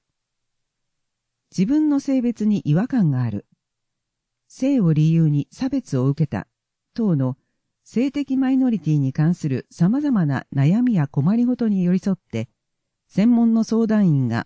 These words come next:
お話を伺います。本人だけでなく、家族や友人等も相談できます。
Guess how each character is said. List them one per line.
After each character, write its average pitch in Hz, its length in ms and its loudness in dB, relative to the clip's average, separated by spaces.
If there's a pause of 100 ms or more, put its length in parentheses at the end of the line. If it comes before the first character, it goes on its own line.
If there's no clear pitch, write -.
お 139 60 -2
話 233 400 -2
を 214 80 2
伺 160 300 0
い 131 80 0
ま 123 100 -4
す。 - 180 -14 (960)
本 247 220 4
人 175 200 4
だ 151 120 2
け 202 80 -4
で 170 120 0
な 147 120 2
く、 117 240 -4 (500)
家 247 140 -4
族 220 240 -2
や 139 200 0
友 220 200 0
人 269 240 0
等 247 220 0
も 117 180 -4
相 151 220 0
談 165 180 2
で 156 80 0
き - 140 -6
ま 131 100 -2
す。 - 180 -20